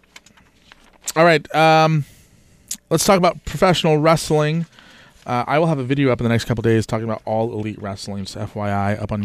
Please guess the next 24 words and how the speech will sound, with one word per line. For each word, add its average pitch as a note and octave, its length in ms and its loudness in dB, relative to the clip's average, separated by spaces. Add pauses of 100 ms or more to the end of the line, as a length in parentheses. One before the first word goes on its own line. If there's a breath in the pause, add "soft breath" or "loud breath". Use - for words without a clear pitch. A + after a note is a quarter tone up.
(120)
Multimedia A2 460 -2
Mouth's G2 320 -6
YouTube G#2 380 -12
channel. G2+ 380 -6 (880 loud breath)
Let's G#3+ 120 2
talk G3+ 280 0
Impact F#3+ 420 4
Wrestling. A2+ 480 -2
Ultimate D#3+ 300 -2
X D3+ 140 -4
returns. D#3 360 -4
Impact F3 340 -2
Wrestling C3+ 280 -4
returns B2+ 320 -6
to A#2 120 -4
Nashville B2+ 540 0
in A2 100 0
January C3+ 420 -2
for A#2+ 120 -10
the G#2 100 -4
first C#3+ 320 -4
ever A#2 200 -2
homecoming C3 580 -4
event. A2+ 260 -2